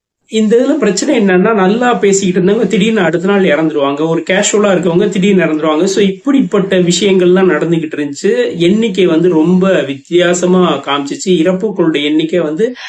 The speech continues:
மிக அதிகமா இருந்துச்சு. இப்படிப்பட்ட நிலையில வந்து என்னன்னா, போலீஸ் வந்து இன்வெஸ்டிகேஷன் ஆரம்பிக்கிறாங்க.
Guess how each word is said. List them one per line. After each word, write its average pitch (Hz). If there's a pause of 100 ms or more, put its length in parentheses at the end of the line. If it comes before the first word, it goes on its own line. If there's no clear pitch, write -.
(120)
மிக 170
அதிகமா 190
இருந்துச்சு. 143 (680)
இப்படிப்பட்ட 190
நிலையில 190
வந்து 170
என்னன்னா, 180
போலீஸ் 208
வந்து 170
இன்வெஸ்டிகேஷன் 180
ஆரம்பிக்கிறாங்க. 160